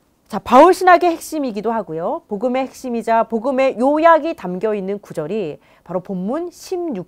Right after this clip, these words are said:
절 말씀입니다. 특히 십육 절 하반절에 보면 율법의 행위로서 의롭다함을 얻을 육체가 없느니라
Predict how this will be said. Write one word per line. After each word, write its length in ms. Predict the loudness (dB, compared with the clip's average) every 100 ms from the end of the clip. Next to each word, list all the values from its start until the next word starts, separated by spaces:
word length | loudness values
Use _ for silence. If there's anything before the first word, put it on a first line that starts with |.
| _ _
절 320 | -2 -2 -2
말씀입니다. 840 | -6 -10 -12 -6 -4 -4 -10 -16 _ _ _ _
특히 180 | -8 -4
십육 300 | -2 0 4
절 100 | 4
하반절에 380 | 4 0 2 0
보면 440 | -2 -4 -4 -6 -12 _ 0
율법의 1040 | 2 2 6 8 8 6 4 4 2 -4 _ -6
행위로서 920 | -2 0 2 2 2 2 4 4 2 _ -2
의롭다함을 720 | 0 0 4 4 6 2 2
얻을 320 | 0 -2 -4
육체가 560 | -8 -8 -4 0 0 -2
없느니라 800 | -8 -6 -6 0 4 4 0